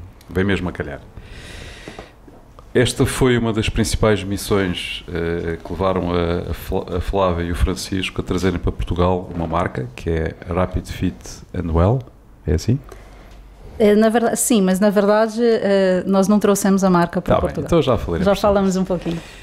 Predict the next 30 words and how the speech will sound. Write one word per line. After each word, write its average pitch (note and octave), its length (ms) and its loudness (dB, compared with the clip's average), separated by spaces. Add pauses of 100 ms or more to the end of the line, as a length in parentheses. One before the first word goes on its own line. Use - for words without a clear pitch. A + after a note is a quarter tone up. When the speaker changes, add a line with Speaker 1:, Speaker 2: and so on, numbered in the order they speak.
(240)
Speaker 1:
Então C#3+ 240 0
tam-, C3 220 -4
vamos A2 220 2
falar G#2 260 2
sobre F#2 240 -2
a F#2+ 60 4
Rapid G2 260 0
Fit - 260 -6
and F2 100 -4
Well, A2+ 380 0 (180)
que - 140 -2
é G2 80 4
um F#2 200 0 (180)
treino F#2 540 0
aliado F2 500 0
à E2+ 80 0
tecnologia F2 920 -2
e F2+ 100 -2
que - 160 -8
dizem E2 280 4
que D2+ 100 -4
vale E2+ 200 2
por - 160 0
três D#2+ 320 -2
treinos. - 580 -4
Não D2+ 140 -4
sei - 180 -6
se - 160 -8
é - 40 0
verdade, D#2 400 2